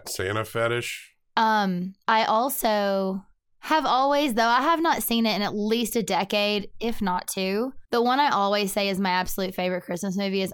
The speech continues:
Speaker 2: Ernest Saves Christmas.
Speaker 1: Yeah. When's, when, when have you s-,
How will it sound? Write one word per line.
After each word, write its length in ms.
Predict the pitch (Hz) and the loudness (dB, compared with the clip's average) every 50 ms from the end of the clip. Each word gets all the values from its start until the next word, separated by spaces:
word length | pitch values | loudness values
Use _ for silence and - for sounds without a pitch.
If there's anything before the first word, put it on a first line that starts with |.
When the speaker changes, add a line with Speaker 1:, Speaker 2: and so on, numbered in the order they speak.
| - - | -6 -6
Speaker 2:
Ernest 360 | 180 185 185 190 190 - - | -4 -2 -2 -2 -2 -4 -4
Saves 280 | - 180 180 180 175 - | -2 -2 -2 -2 -4 -6
Christmas. 880 | - - 190 185 180 - - 226 226 233 233 240 220 - - - - - _ _ | -6 -6 -6 -6 -4 -4 -2 -2 0 0 -2 -2 -4 -8 -10 -12 -14 -18 _ _
Speaker 1:
Yeah. 300 | 98 101 95 90 82 80 - _ _ _ _ _ - - _ | -6 -4 -4 -4 -4 -8 -12 _ _ _ _ _ -20 -20 _
When's, 400 | - 117 147 190 190 175 - - | -4 0 0 0 0 -2 -6 -8
when, 340 | - 135 147 170 135 113 131 | -6 -4 -2 -2 -2 -2 -2
when 280 | 143 170 180 175 175 170 | 0 0 2 2 2 2
have 180 | 160 143 135 | 2 2 2
you 200 | 127 123 117 107 | 2 0 0 -2
s-, 260 | 95 87 - - - | -4 -6 -6 -8 -8